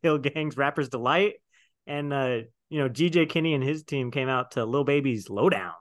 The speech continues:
So very fun to write about. I also have a preview, <laughs> or not a preview, I guess a wrap up, basically, of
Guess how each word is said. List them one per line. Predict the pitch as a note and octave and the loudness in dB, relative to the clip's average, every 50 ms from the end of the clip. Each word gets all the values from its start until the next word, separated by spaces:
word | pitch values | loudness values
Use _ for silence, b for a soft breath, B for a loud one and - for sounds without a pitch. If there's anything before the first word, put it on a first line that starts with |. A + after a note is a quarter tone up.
| _ _ | _ _
So | - - B2+ G#2+ F#2+ G2+ _ _ _ _ _ _ _ _ _ _ _ _ - | -8 -4 -4 -4 -4 -4 _ _ _ _ _ _ _ _ _ _ _ _ 0
very | D3 D#3+ D#3 | 2 2 4
fun | D3+ D3+ C#3 C3 | 4 2 2 2
to | B2 | 2
write | A#2 A#2 A#2+ | 2 2 2
about. | A#2 A2 A2 G#2+ G#2 A2+ - _ _ _ _ - | 0 -2 -2 -4 -4 -6 -10 _ _ _ _ 2
I | G#3+ | 4
also | D#4+ D#4+ D4 - F#3+ | 6 6 6 6 4
have | F#3+ F#3+ E3+ | 4 4 2
a | C#3+ | 2
preview, | - G3 A3 C4 F#3+ D#3+ D#3 F3 F3 F3 F3+ _ _ | 2 2 2 2 2 2 4 4 4 2 0 _ _
<laughs> | _ - | _ -2
or | D3+ D3 | 0 2
not | D3+ D#3+ D#3 | 2 2 0
a | - | 0
preview, | - C#3+ D3 C3+ A#2+ | 0 -2 -2 -2 -2
I | A#2 | -2
guess | C3 D3 - | -2 -2 -4
a | B2 | -4
wrap | G#2+ G#2 A2+ A#2+ C3+ D3+ - A2+ | -4 -2 0 0 0 0 -2 -4
up, | G2+ G2 - - - | -4 -6 -6 -6 -4
basically, | B2+ A#2+ A#2+ A#2+ A#2+ - A#2 A2+ A2+ A2 | -2 -2 -2 -2 -4 -4 -4 -2 -2 -2
of | G#2 G2+ G2+ G2+ | -2 -4 -6 -8